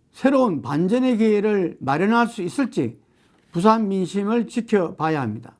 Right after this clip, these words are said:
가덕도 신공항 특별법의 통과와 문재인 대통령 이하 당정청이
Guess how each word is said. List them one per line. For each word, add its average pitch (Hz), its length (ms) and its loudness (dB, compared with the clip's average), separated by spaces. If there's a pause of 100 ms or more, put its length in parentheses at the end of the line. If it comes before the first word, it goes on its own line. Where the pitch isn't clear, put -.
(240)
가덕도 233 560 2
신공항 220 840 -2
특별법의 202 760 -2
통과와 175 600 -2 (760)
문재인 214 500 2
대통령 214 500 0
이하 165 460 2
당정청이 190 920 -2